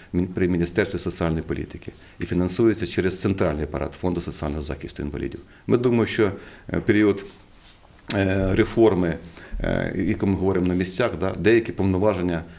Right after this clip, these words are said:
будуть розширені, в тому числі і наших відділень, коли ми зможемо кошти, які ми збираємо тут, е, без інших якихось формальностей, е, за рахунок роботи з громадськістю,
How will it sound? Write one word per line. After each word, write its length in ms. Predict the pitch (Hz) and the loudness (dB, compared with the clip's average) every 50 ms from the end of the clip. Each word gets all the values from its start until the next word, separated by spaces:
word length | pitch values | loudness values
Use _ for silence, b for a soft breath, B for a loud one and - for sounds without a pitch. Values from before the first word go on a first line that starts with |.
| B B B | B B B
будуть 320 | 80 87 98 87 90 - | -2 0 0 0 2 0
розширені, 500 | 98 95 - - 123 117 - 95 85 82 80 | 0 0 0 4 2 4 4 2 0 -2 -2
в 40 | - | -2
тому 200 | - 107 98 98 | 0 0 0 0
числі 340 | 95 - - - 87 85 80 | 0 -2 -4 0 0 0 0
і 60 | 90 92 | 0 0
наших 380 | 90 92 90 - 90 - - | 0 0 -2 -2 -6 -4 -4
відділень, 360 | - 85 85 110 107 101 90 | -4 -2 0 0 2 0 0
коли 220 | 92 - 92 90 90 | 0 0 0 0 2
ми 100 | 90 85 | 2 0
зможемо 380 | 87 95 98 98 85 85 82 - B B B B B B | 0 0 0 0 0 -2 -4 -4 B B B B B B
кошти, 320 | - - 104 92 - - 87 | 2 2 2 2 2 -2 -4
які 160 | 85 - 87 | -2 0 0
ми 100 | 90 85 | 0 0
збираємо 420 | 85 82 90 87 85 82 82 82 | 0 0 0 2 2 2 0 -2
тут, 280 | 82 - 127 131 - - B B B B B B B | -2 -2 -4 -4 -4 -6 B B B B B B B
е, 340 | - 78 82 85 85 85 85 | -2 0 0 0 0 0 -2
без 440 | 82 85 85 110 101 - - - - - - - - - - - - - - - - - - - - - - - - - - - - - _ _ - - _ | -2 2 4 4 4 4 0 -8 -8 -12 -14 -14 -14 -18 -20 -20 -20 -20 -20 -20 -20 -20 -20 -20 -20 -20 -20 -20 -20 -20 -20 -20 -20 -20 _ _ -20 -12 _
інших 380 | - 151 147 127 - - 110 - | 2 4 4 4 4 2 -2 -2
якихось 300 | 110 - - 113 - - | -2 0 0 0 0 0
формальностей, 760 | - - 107 110 120 135 139 135 127 117 - - - 110 98 98 B B B B B B B - | -2 0 2 2 4 2 2 2 2 0 -2 0 0 0 0 -2 B B B B B B B -2
е, 60 | 92 | -2
за 140 | 92 95 104 | 2 2 2
рахунок 580 | 98 101 - 110 104 95 98 92 95 - - 101 | 0 0 0 0 2 2 2 0 -2 -4 -4 0
роботи 520 | 95 98 95 95 104 90 - 92 90 85 - B B B B B B | 0 2 2 2 2 2 2 0 0 0 -2 B B B B B B
з 80 | 82 82 | -4 0
громадськістю, 640 | 98 98 104 120 127 117 - - 104 - - - | 2 2 4 4 2 0 0 -2 -4 -4 -2 -6